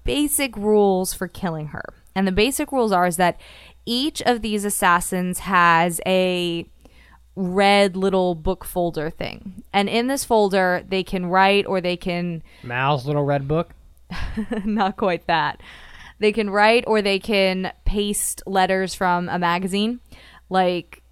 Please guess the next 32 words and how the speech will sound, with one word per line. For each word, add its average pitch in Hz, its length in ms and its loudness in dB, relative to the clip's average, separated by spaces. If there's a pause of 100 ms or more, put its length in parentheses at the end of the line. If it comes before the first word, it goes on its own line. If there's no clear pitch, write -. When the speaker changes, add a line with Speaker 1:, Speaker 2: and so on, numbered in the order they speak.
(160)
Speaker 1:
you've 185 240 -4
seen 180 520 -2
people 180 300 -4
do 170 160 -2
before, 175 540 0 (880)
and 185 720 0 (280)
for, 180 400 0
for 185 200 -2
ransom 180 480 -2
notes 180 260 0
and 190 100 -2
things 190 200 -2
like 185 160 -2
that. 196 340 4 (480)
And 190 640 4 (680)
they 202 340 4
give 214 360 0
it 240 240 2
to 180 760 0 (140)
Haru 175 460 4 (280)
Ichinose. 170 640 -4 (560)
And 190 380 2
when 214 220 2
they 285 100 -2
give 330 180 -2
it 349 120 -2
to 254 80 -2
her, 202 180 2
they 180 120 0
have 180 220 -2
twenty-four 233 640 -2
hours 165 640 0